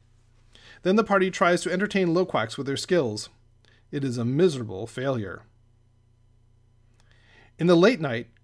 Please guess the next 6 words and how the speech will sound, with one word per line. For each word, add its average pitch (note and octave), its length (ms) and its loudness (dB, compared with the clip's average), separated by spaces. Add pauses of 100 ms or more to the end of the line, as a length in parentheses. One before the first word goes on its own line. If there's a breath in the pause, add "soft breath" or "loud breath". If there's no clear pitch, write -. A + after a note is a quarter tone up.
(120)
Gurnval D3 460 0
is A#2+ 80 -6
secretly C#3 420 -6
visited B2 420 -4
by G#2+ 140 -6
Loquax, G#2+ 560 -10